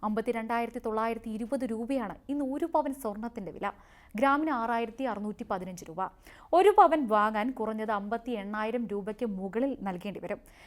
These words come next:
കാരണം സ്വർണ്ണാഭരണം വാങ്ങുമ്പോൾ പവന്റെ വിലയ്ക്കൊപ്പം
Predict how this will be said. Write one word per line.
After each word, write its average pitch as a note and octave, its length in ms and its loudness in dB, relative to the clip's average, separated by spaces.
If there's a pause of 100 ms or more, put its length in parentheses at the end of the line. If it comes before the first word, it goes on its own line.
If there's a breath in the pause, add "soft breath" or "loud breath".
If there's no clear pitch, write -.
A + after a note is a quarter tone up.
കാരണം A#3 500 0
സ്വർണ്ണാഭരണം A3 580 0
വാങ്ങുമ്പോൾ A3 540 2 (280 loud breath)
പവന്റെ D#4+ 320 10
വിലയ്ക്കൊപ്പം C#4 560 2